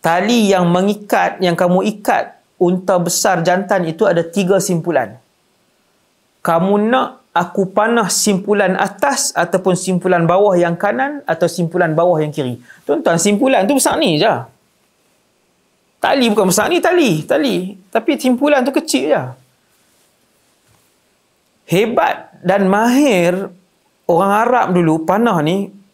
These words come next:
lubang yang kecil tu dia boleh tanya, nak lubang atas ke, tengah yang kanan ke, ataupun lubang yang kiri bawah.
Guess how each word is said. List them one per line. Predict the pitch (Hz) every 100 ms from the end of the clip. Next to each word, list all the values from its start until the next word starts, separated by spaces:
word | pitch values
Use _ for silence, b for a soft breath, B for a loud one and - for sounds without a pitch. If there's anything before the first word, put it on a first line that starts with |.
| _
lubang | 165 220 240 269 311 294
yang | 254
kecil | 269 269 311 233
tu | 208
dia | 185 220
boleh | 202 233
tanya, | 220 247 240
nak | 175 196 208
lubang | 220 226 233
atas | 240 240 277
ke, | 240 269 262 - - - 233
tengah | 202 240 202
yang | 208
kanan | 208 226 262 262 254
ke, |
ataupun | 269 214 208
lubang | 208 196 202
yang | 175 165
kiri | 170 170 135
bawah. | 123 110 90